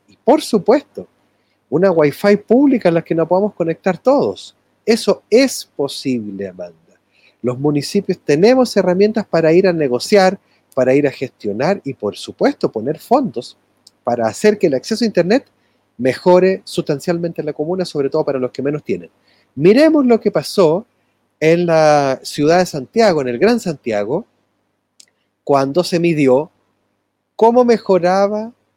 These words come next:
la población su salud ver-, versus el covid,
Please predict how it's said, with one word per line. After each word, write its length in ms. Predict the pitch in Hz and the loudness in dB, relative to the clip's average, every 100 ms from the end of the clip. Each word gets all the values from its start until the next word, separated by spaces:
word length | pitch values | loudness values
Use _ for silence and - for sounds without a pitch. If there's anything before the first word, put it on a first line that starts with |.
| _ | _
la 260 | 131 135 139 | -10 -6 -4
población 640 | 139 147 139 135 - 196 196 | 0 0 0 -4 0 0 0
su 140 | - | -4
salud 560 | 170 139 135 185 220 214 _ - | -6 -6 0 2 2 -2 _ -4
ver-, 240 | 143 - | -4 -4
versus 360 | 123 156 - - | -2 -2 -2 -8
el 140 | 170 | -8
covid, 440 | - 285 285 262 | 0 2 4 2